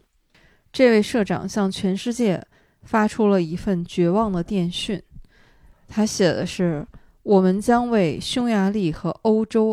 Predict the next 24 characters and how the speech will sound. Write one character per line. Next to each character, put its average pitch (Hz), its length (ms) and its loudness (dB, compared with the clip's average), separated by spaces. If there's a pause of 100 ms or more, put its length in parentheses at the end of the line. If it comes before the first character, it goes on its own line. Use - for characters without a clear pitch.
而 151 240 -4
死。” - 340 -12 (1160)
他 247 80 0
说， 285 100 4
对 294 280 2
于 185 340 4 (560)
一 196 140 -2
个 226 100 6
匈 226 160 0
牙 214 140 2
利 220 140 0
人、 165 280 2
一 170 100 0
个 190 220 0
捷 160 240 0
克 220 160 -2
人、 170 220 2
一 170 80 -2
个 175 100 0
波 226 260 0
兰 165 220 0
人 151 160 -4
来 147 160 -6
说， 156 340 -4